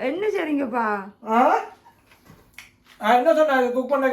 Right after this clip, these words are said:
Speaker 2: வந்து உளுத்தமா களி கிண்டே எப்போ தொடங்க என்ன சொன்னான்? எனக்கு எந்த களி, உளுத்தமா களியோ,
Speaker 1: ராசவள்ளி கிழங்கு
Speaker 2: ராசவள்ளி கிழங்கு களியோ, மரவள்ளி கிழங்கு களியோ, என்ன கிண்டாலும் சட்டியில அடி பிடிச்சது நல்ல விருப்பம். அதைத்தான் வதக்கி வதக்கி சாப்பிட்டுருக்கேன்.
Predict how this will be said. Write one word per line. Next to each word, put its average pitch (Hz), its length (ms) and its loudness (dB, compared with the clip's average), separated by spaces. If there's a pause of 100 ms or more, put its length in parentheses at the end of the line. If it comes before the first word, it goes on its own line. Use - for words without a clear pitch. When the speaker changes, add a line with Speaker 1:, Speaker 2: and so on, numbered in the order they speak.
Speaker 2:
வந்து 247 140 -6 (280)
உளுத்தமா 262 380 0
களி 269 180 2
கிண்டே 269 280 4
எப்போ 262 200 0
தொடங்க 269 320 4
என்ன 254 160 -2
சொன்னான்? 214 340 -6 (580)
எனக்கு 254 240 0 (100)
எந்த 277 160 2 (160)
களி, 240 180 4 (140)
உளுத்தமா 226 440 -4
களியோ, 220 320 -4 (600)
Speaker 1:
ராசவள்ளி 214 400 -10
கிழங்கு 208 180 -2
Speaker 2:
ராசவள்ளி 247 300 4
கிழங்கு 240 260 0
களியோ, 220 240 0 (160)
மரவள்ளி 254 320 2
கிழங்கு 240 320 -2
களியோ, 220 340 -4 (520)
என்ன 294 280 2
கிண்டாலும் 254 420 2 (160)
சட்டியில 262 460 0
அடி 262 160 -2
பிடிச்சது 285 400 2
நல்ல 269 240 4
விருப்பம். 208 360 0 (840)
அதைத்தான் 285 440 4
வதக்கி 269 320 4
வதக்கி 277 240 2
சாப்பிட்டுருக்கேன். 240 580 0